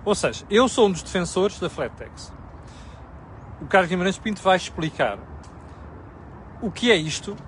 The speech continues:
qual é a proposta que ele tem, qual é o impacto que isto vai ter na receita fiscal, como é que se combate e, sobretudo, vai desmistificar alguns dos mitos que muita gente em Portugal que não percebe porra nenhuma de impostos,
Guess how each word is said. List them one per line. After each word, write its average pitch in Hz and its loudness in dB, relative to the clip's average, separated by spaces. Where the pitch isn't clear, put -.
qual 226 6
é 247 4
a 208 4
proposta 185 2
que - -6
ele 160 2
tem, 117 -2
qual 226 8
é 233 6
o 226 2
impacto 202 4
que - -10
isto 180 -8
vai 185 6
ter 170 0
na 160 0
receita 151 -2
fiscal, 123 -2
como 220 4
é 202 8
que - -4
se - -10
combate 165 4
e, 180 -6
sobretudo, 226 0
vai 190 6
desmistificar 185 0
alguns 170 2
dos 139 -6
mitos 180 -2
que - -2
muita 190 0
gente 147 -4
em 151 -2
Portugal 170 0
que 180 -10
não 170 -4
percebe 147 0
porra 220 6
nenhuma 175 0
de 143 -4
impostos, 135 -6